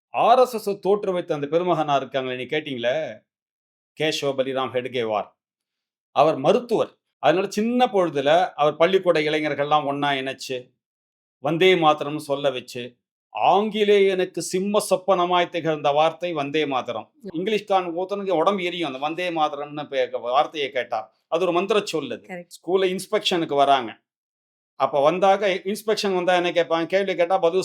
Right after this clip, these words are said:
Speaker 1: சொல்லணும்.
Speaker 2: கரெக்ட்.
Speaker 1: ஆனா இவன் என்ன பண்ணான்? இன்ஸ்பெக்டரா அந்த இங்கிலீஷ், அ, அதிகாரி உள்ள வரச்ச, பள்ளிக்கூடத்தை எல்லா மாணவர்களும் அந்தந்த வகுப்புல எழுந்து நின்னு வந்தே மாதரம்னு சொல்ல வச்சான்.
Speaker 2: ஓ.
Speaker 1: அப்படி வ-, பள்ளிக்கூடம் முழுவதும்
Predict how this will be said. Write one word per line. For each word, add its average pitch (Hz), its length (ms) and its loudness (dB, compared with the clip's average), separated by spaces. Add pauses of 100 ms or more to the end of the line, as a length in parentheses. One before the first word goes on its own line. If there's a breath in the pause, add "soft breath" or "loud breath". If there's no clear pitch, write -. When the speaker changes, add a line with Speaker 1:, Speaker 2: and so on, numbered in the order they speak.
Speaker 1:
சொல்லணும். 120 360 -4 (140)
Speaker 2:
கரெக்ட். 170 280 -18
Speaker 1:
ஆனா 165 220 0
இவன் 165 240 0
என்ன 185 120 -2
பண்ணான்? 175 280 2
இன்ஸ்பெக்டரா 175 580 -2
அந்த 180 220 4
இங்கிலீஷ், 196 400 -2
அ, 147 140 4
அதிகாரி 156 420 4
உள்ள 170 300 2
வரச்ச, 131 480 -2 (540)
பள்ளிக்கூடத்தை 202 540 2
எல்லா 175 340 6
மாணவர்களும் 185 540 2
அந்தந்த 170 340 0
வகுப்புல 175 420 2
எழுந்து 175 260 2
நின்னு 170 200 -4
வந்தே 175 280 0
மாதரம்னு 151 380 -2
சொல்ல 135 280 -8
வச்சான். - 400 -14
Speaker 2:
ஓ. 185 280 -16 (240)
Speaker 1:
அப்படி 220 300 0
வ-, 156 420 -2
பள்ளிக்கூடம் 214 800 2
முழுவதும் 220 680 0